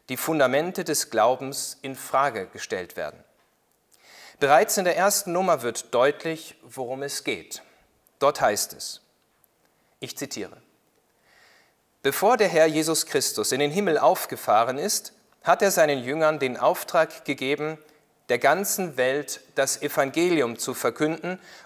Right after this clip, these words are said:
und alle Völker zu taufen. Geht hinaus in die ganze Welt und verkündet das Evangelium allen Geschöpfen. Wer glaubt und sich taufen lässt, wird gerettet.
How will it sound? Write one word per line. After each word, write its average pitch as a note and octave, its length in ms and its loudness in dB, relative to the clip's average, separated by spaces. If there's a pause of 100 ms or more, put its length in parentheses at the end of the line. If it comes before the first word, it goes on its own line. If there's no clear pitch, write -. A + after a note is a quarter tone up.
und D#3 320 -2
alle G3 280 4
Völker D3+ 640 0
zu - 180 -8
taufen. G2 500 -4 (760)
Geht D3+ 260 2
hinaus F#3 400 4
in F#3+ 80 0
die D3+ 100 0
ganze D3+ 420 2
Welt D3+ 280 2
und D3+ 120 -2
verkündet D#3 640 -2
das B2 200 0
Evangelium D3 720 -2
allen D#3+ 320 2
Geschöpfen. A#2 680 -6 (680)
Wer B2 160 4
glaubt B2+ 800 0 (640)
und E3+ 260 -2
sich - 340 -8
taufen D3 500 0
lässt, - 500 -4 (320)
wird C#3 240 -4
gerettet. - 640 -4